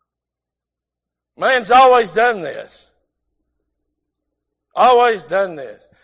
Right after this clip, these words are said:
I got news for you. It's gonna keep going. It ain't gonna get better. If you think there's a revival gonna come, the,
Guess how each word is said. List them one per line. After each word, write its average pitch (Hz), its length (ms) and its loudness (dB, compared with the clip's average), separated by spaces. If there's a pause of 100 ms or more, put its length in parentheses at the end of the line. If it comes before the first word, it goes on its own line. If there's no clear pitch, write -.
(320)
I 247 140 -2
got 226 260 0
news 196 260 -6
for 156 240 -6
you. 185 80 -8
It's 196 160 -12
gonna 202 220 -4
keep 175 320 -14
going. 147 260 -8
It 180 160 -4
ain't 175 180 -8
gonna 156 180 -10
get 143 200 -16
better. 151 140 -6
If 156 100 -16
you 233 100 -18
think 214 280 -4
there's 175 240 -8
a 147 40 -16
revival 151 680 -6 (380)
gonna 156 240 -6
come, 175 400 -10
the, 123 160 -16